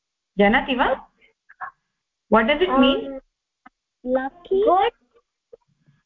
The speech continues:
Speaker 1: आं वा? Okay. Bhramati means roaming. Here, bhramati means roaming. Artham, I don't know what is the meaning of the emoji, but the meaning of bhramati means to roam.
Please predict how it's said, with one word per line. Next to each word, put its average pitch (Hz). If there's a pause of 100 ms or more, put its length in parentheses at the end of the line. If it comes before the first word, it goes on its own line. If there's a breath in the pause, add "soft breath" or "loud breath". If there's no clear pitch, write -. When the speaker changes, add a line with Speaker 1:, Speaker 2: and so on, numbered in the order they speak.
(1300)
Speaker 1:
आं 196
वा? 208 (1700)
Okay. 220 (1040)
Bhramati 330
means 392
roaming. 240
Here, 254
bhramati 294
means 339
roaming. 208 (800)
Artham, 220 (460)
I 190
don't 247
know 269
what 240
is 262
the 262
meaning 247
of 247
the 254
emoji, 240 (200 loud breath)
but 208
the 226
meaning 254
of 285
bhramati 294
means 359
to 302
roam. 214